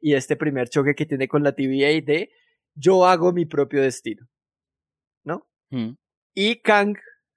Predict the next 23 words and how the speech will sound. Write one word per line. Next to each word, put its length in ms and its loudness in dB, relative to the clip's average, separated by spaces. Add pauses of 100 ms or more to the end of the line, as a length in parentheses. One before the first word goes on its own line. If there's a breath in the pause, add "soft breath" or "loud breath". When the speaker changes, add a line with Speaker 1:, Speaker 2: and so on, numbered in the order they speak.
(360)
Speaker 1:
o 200 -6
not 240 -2
Kang, 380 0
les 180 0
presenta 540 0
esa, 280 2
esa 280 -4
idea 360 0
de, 240 0 (840)
"Aquí, 500 0
esto 260 -2
es 60 0
lo 120 2
que 100 0
hay, 180 4
socios. 500 -8
Está 240 -4
el 100 -2
multi-, 380 -4
está 260 -2
esta 200 0
línea 340 -4
temporal 560 -2